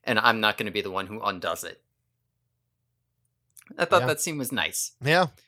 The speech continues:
Speaker 1: She loves her.
Speaker 2: <laughs> Okay, well, don't be gross about
Speaker 1: It's
Speaker 2: it.
Speaker 1: sweet.
Speaker 2: Yeah.
Speaker 1: Okay.
Speaker 2: <laughs> Ugh, gross.
Speaker 1: All right. Um, but then the twist happens. This is the part on the cover. This is the part in the blurb at the front of the book.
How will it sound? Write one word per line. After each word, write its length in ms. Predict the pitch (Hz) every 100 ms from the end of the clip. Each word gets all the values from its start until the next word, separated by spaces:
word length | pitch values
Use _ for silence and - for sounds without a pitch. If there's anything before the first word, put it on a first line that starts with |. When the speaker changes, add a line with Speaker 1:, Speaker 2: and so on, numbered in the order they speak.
| _ _ _ _ _
Speaker 1:
She 200 | - -
loves 460 | 139 135 135 131 -
her. 280 | - 87 101 _ -
Speaker 2:
<laughs> 100 | - 571 - - - -
Okay, 400 | 185 - 80 85
well, 120 | 120
don't 180 | 135 135
be 80 | 101
gross 400 | 85 90 90 87
about 240 | 87 82 117
Speaker 1:
It's 140 | 92
Speaker 2:
it. 40 | - - 202
Speaker 1:
sweet. 420 | 180 87 - - - _ _
Speaker 2:
Yeah. 260 | 143 131 120
Speaker 1:
Okay. 280 | - - - - - - 170 170
Speaker 2:
<laughs> 0 | 220
Ugh, 240 | 175 123 - - _ -
gross. 680 | 104 90 98 90 92 - - - - _ _ _ _ _ _ _ _ _ _ _
Speaker 1:
All 60 | 107
right. 200 | 76 - - _
Um, 560 | 147 135 127 123 120 120 _ -
but 140 | 143
then 140 | 180
the 80 | 170
twist 280 | 151 160 -
happens. 420 | 127 92 101 92 -
This 200 | 120 -
is 120 | 110
the 80 | -
part 240 | 127 107
on 80 | 104
the 60 | 98
cover. 320 | - 92 98
This 180 | 101 -
is 140 | 110
the 100 | -
part 300 | - 190 160
in 180 | 151 156
the 80 | 143
blurb 360 | 113 123 127
at 100 | 117
the 80 | -
front 300 | 104 120 110
of 80 | 113
the 80 | 110
book. 340 | 101 95 -